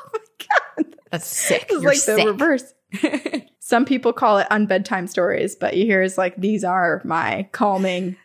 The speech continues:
Speaker 1: bedtime stories."
Speaker 2: Yeah, it's
Speaker 1: Whatever
Speaker 2: like,
Speaker 1: suits
Speaker 2: "Hey,
Speaker 1: ya.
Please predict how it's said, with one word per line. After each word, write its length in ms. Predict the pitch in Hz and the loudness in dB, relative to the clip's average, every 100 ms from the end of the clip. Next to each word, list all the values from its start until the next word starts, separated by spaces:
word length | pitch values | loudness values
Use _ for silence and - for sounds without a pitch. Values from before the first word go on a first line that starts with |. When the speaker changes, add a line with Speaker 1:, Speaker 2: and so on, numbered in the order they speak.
| - | 0
Speaker 1:
bedtime 500 | 202 190 202 165 180 | 0 0 -2 -2 -4
stories." 300 | - 208 226 | 0 4 4
Speaker 2:
Yeah, 180 | 185 - | 4 2
it's 420 | 117 - _ 208 | -2 -8 _ 0
Speaker 1:
Whatever 220 | 208 233 277 | 4 6 4
Speaker 2:
like, 80 | |
Speaker 1:
suits 200 | - 294 | 2 2
Speaker 2:
"Hey, 180 | 269 240 | 2 4
Speaker 1:
ya. 140 | 165 | 2